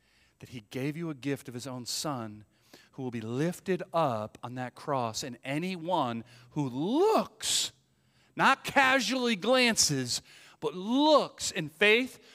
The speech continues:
goes from eternal death to eternal life. Anyone who looks. And so, the question, have you looked to Jesus for eternal life?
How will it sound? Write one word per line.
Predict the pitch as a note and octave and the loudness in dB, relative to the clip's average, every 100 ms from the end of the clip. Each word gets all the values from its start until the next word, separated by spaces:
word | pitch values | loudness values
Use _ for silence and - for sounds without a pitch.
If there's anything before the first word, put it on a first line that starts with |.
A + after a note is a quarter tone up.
| - - | -6 2
goes | F3 D#3 | 2 2
from | E3 C#3 | 0 -2
eternal | - D#3 C#3 A#2 | -2 -2 -2 0
death | C#3+ E3 F3+ | 2 2 0
to | - C3 | -12 -14
eternal | - C3 B2+ | -12 -10 -8
life. | A2+ F2 E2+ - _ _ _ _ _ _ _ _ _ _ _ _ _ _ - | -6 -8 -10 -20 _ _ _ _ _ _ _ _ _ _ _ _ _ _ -8
Anyone | D3 D3 C3 G#2+ G2+ G2 _ _ | -4 -2 -4 -6 -14 -20 _ _
who | B2+ | -10
looks. | A2+ F#2+ _ _ - - _ _ _ _ _ _ _ _ _ C3+ | -8 -12 _ _ -20 -20 _ _ _ _ _ _ _ _ _ -8
And | |
so, | - F3+ D#3+ D3 - - _ _ _ _ _ _ - - | 0 4 4 2 -6 -20 _ _ _ _ _ _ -20 -18
the | |
question, | - - F3+ - A#2 G#2+ B2 _ _ _ _ _ _ _ _ | -8 -2 -2 -2 -8 -10 -12 _ _ _ _ _ _ _ _
have | - B2+ | -6 -6
you | C3 G3+ C#3+ A#2 F#3+ - _ _ _ _ _ _ _ _ _ | 0 0 0 -4 -10 -14 _ _ _ _ _ _ _ _ _
looked | B2 B2+ | -6 -4
to | G3 | -6
Jesus | - G#2 - A#2+ | -8 -10 -14 -14
for | - B2 | -14 -14
eternal | - A#2 A#2+ | -12 -12 -12
life? | E3+ - _ | -14 -18 _